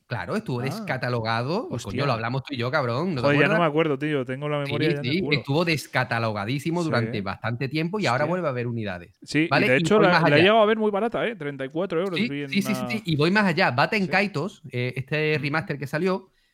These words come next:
Speaker 1: cuando fui a comprarlo, yo no lo tenía reservado y no había, fui a comprarlo a un game
Speaker 2: Ujú.
Speaker 1: y, y no pude, o sea, eh, como no lo tenía reservado, no había unidades fuera de reserva.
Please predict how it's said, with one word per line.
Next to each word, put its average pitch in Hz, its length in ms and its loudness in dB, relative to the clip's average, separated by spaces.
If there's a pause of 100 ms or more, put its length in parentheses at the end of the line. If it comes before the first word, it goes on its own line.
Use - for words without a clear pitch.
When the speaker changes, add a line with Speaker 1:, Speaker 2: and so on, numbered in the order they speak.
(140)
Speaker 1:
cuando 135 260 0
fui 151 160 0
a 165 40 2
comprarlo, 165 400 0
yo 123 180 -2
no 160 100 -2
lo 160 100 -4
tenía 175 220 -4
reservado 170 640 -6 (560)
y 185 140 4
no 156 160 4
había, 196 320 2
fui 131 140 -4
a 131 80 0
comprarlo 135 320 0
a - 20 0
un 143 100 -2
game 185 360 0 (100)
Speaker 2:
Ujú. 135 340 -14
Speaker 1:
y, 147 840 2
y 143 120 0
no 151 200 0
pude, 196 420 0
o 139 60 0
sea, - 240 0 (140)
eh, 127 420 -8 (160)
como 110 160 -6
no 127 80 -2
lo 165 100 -2
tenía 185 160 0
reservado, 190 400 -2
no 170 180 4
había 214 220 2
unidades 185 560 0
fuera 143 260 -2
de 127 100 -2
reserva. 156 420 -2